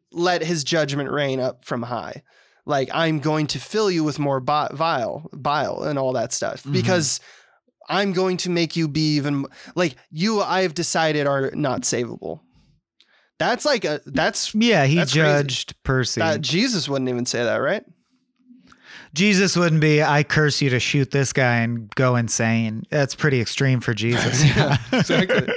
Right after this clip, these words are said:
Speaker 1: And he, and, like, uh, Coffee knows what he's doing. So that, there's a lot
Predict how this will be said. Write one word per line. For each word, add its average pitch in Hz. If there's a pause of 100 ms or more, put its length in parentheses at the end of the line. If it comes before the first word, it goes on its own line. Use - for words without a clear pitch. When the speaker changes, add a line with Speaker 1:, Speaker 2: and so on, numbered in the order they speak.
Speaker 1:
And 151
he, 151 (600)
and, 190
like, 214
uh, 196
Coffee 208
knows 190
what 196
he's 185
doing. 190
So 208
that, 185
there's 214
a 202
lot 214